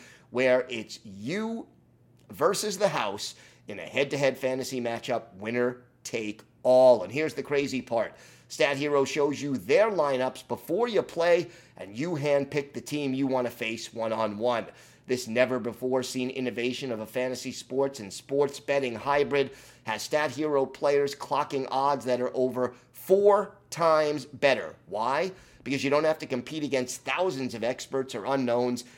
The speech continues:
Stat Hero puts you in control of your fate.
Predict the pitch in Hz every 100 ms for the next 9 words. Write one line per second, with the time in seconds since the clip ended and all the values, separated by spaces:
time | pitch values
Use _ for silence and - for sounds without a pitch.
0 | - - - 160 160 151 151 139 - 147
1 | - - 101 120 226 254 - 160 151 131
2 | - 151 151 113 113 104 165 170 170